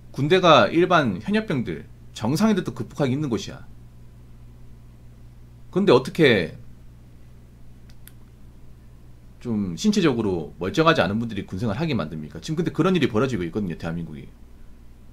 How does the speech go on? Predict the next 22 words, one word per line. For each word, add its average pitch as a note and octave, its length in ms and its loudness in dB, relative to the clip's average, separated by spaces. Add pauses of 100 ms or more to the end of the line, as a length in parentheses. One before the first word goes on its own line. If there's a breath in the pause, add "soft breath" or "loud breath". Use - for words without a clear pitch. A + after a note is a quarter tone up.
(220)
워낙에 E3 340 8
이제 C#3+ 200 4
군, C#3+ 260 -2
국방 D3+ 360 2
인력이 D3+ 220 4
부족하니까. A#2+ 760 -6
그러면 E3+ 560 0 (640 soft breath)
제가 E3 200 4
봤을 G#3 220 4
때 B2+ 40 4
여성 F#3 200 2
징병제는 C3+ 680 -2 (420)
현실입니다. G3+ 640 -2 (800)
내피셜이 B2+ 420 -2
아니라. E2 300 -10 (1500)
그러면 F#3 300 4
지금 F3 260 2
초등학교 G3+ 460 4
다니는 C3 340 2
여자애들 A2+ 500 0
가야 A#2 280 2
돼요. D2+ 200 -6